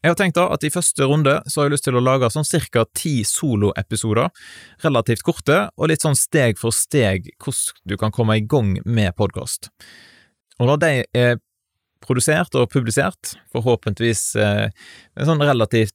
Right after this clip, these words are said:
eh, grei frekvens fremover, så ønsker jeg da å lage noen intervju, kanskje ti intervju også, eller flere, med ulike personer som har en podcast i litt forskjellige sjangre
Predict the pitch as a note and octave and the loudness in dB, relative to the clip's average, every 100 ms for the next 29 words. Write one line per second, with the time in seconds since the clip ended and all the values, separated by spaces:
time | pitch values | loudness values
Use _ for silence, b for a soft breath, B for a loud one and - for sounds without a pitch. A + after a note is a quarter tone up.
0 | _ A2+ A2 B2+ C3 G#2+ - - A#2+ G#2 | _ -2 0 0 0 0 -2 0 0 2
1 | - - C#3 A#2 A2+ - _ - - D3+ | -2 -2 0 2 2 0 _ -8 -4 -4
2 | - D3 - A#2+ A2+ B2 A2+ A#2+ B2 A#2 | -2 -4 2 2 4 4 2 2 2 2
3 | G2 G2 G2+ G2 A2 A2+ A#2 F3 - - | 0 0 -2 0 -2 0 2 0 -2 -8
4 | C3 C3 A#2+ - - A2 G2+ G#2+ G#2 A#2 | -6 -2 -2 -2 -4 -4 -2 -4 -2 0
5 | A#2 B2 E3 - B B B - G2 B2 | 2 0 -2 -10 B B B -6 -4 0
6 | B2 B2+ - _ - - C3+ - D#3+ D#3+ | 0 0 -2 _ -12 -2 -2 0 0 2
7 | C3+ A#2 B2 - C#3 B2+ E3 - - - | 0 0 -2 0 0 0 -2 -4 -10 -6
8 | B2 A#2 C3+ G#2+ - - G#2+ D3+ - E3+ | -4 2 2 2 -4 -6 -2 0 0 -2
9 | - - A2 G#2 A2+ A2+ B2 G2+ F#2+ D#3 | -2 -4 0 0 0 -2 0 0 0 0
10 | D3+ D3 D#3 | 0 0 0